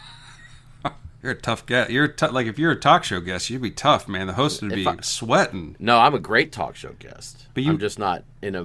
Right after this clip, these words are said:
Speaker 2: I, I'm not in a mood on slowing down the, the, the works. We have to make this our, our quickest episode.
Speaker 1: So far, so good.
Speaker 2: Yeah.
Speaker 1: You know?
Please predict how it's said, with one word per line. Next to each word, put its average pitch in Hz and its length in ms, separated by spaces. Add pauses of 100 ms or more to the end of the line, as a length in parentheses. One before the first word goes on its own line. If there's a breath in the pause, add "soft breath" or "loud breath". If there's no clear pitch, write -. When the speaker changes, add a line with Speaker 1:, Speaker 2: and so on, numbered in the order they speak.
Speaker 2:
I, 104 100
I'm 113 260
not 113 160
in 92 60
a 92 40
mood 101 220
on 87 140
slowing 95 380
down 92 220
the, 76 120
the, - 160
the 76 240
works. 98 420 (340 soft breath)
We 127 120
have 135 120
to 127 60
make 120 220
this 113 180
our, 95 200 (140)
our 87 80
quickest - 420
episode. - 480 (220)
Speaker 1:
So 98 260
far, 107 300
so 113 260
good. 92 440 (260)
Speaker 2:
Yeah. 90 240
Speaker 1:
You 85 60
know? 92 280